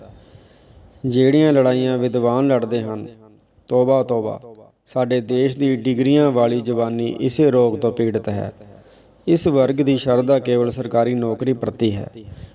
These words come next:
ਬਾਕੀ ਸਭ ਖੇਤਰਾਂ ਪ੍ਰਤੀ ਨਫ਼ਰਤ ਹੀ ਨਫ਼ਰਤ ਹੈ। ਸਾਡੇ ਦੇਸ਼ ਵਿੱਚ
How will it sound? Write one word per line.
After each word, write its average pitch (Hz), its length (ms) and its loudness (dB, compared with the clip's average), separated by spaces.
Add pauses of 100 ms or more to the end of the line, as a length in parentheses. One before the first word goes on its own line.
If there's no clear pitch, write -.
(160)
ਬਾਕੀ 123 300 0
ਸਭ 147 240 0
ਖੇਤਰਾਂ 127 420 -2
ਪ੍ਰਤੀ 120 300 -6
ਨਫ਼ਰਤ 120 480 -2
ਹੀ 156 160 0
ਨਫ਼ਰਤ 117 420 -2
ਹੈ। 98 160 -10 (640)
ਸਾਡੇ 120 320 2
ਦੇਸ਼ 127 340 2
ਵਿੱਚ 135 320 0